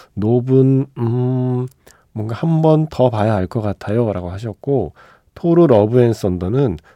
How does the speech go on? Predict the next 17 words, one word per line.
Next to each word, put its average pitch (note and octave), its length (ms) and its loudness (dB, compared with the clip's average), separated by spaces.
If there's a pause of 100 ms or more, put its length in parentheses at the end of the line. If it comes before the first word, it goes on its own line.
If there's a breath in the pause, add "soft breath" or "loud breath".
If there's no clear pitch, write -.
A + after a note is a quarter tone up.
(140 soft breath)
토르가 C#3 680 2
개그 G2+ 300 -2
캐릭터인 C3 540 0
걸 G2+ 160 -2
처음 - 280 -4
<laughs> B2+ 40 0
알았네요."라고 F2 760 -6
하셨어요. - 560 -16 (960 loud breath)
그죠? D#2 400 -14 (220)
아, F2+ 340 -10
토르 E3 480 4
저는 G2 640 0 (340)
글쎄요. E2+ 560 -14 (840 soft breath)
좀 - 180 -16
아쉬운 A2 320 -4
영화였습니다. F#2 680 -6
저에게는 E2 680 -6